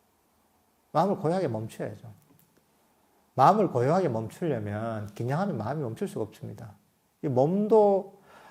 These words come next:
마음도 마찬가지입니다. 우리 몸도 긴장하잖아요. 절대로 안 멈춥니다. 떨립니다, 계속. 우리 몸이 멈추려고 하잖아요.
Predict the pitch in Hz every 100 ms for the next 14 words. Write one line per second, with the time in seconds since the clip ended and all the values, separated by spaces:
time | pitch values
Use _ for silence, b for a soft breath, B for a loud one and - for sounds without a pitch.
0 | B 113 113 143 190 151 110 104 123 120
1 | 113 104 104 139 131 104 _ _ _ _
2 | _ _ - 139 135 131 175 147 113 120
3 | 117 - 117 139 131 123 120 107 104 104
4 | - b b - 127 139 196 120 101 104
5 | 104 - 101 101 - _ - 110 139 185
6 | 107 107 - - _ _ _ _ _ _
7 | _ _ _ _ _ 139 156 139 208 143
8 | 101 123 107 101 110 107